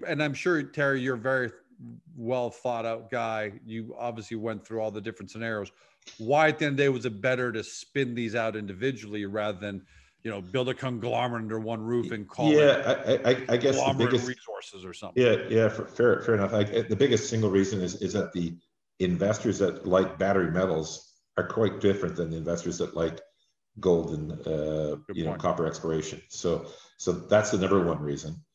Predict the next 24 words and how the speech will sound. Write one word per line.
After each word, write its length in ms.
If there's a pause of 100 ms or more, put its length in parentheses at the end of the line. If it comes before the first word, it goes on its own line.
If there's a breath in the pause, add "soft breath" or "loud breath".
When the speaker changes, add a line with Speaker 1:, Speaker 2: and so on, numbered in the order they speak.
(280)
Speaker 2:
Um, 380
so 280
that, 400
you 100
know, 80
people 300
can 160
see 220
that 180
we're 200
focused 400
on, 240 (100)
you 80
know, 80
in, 280
in, 260
in, 260 (100)
uh, 180 (260)
Chilean 320
or 140
the 100
new 260
Power 300
Nickel, 420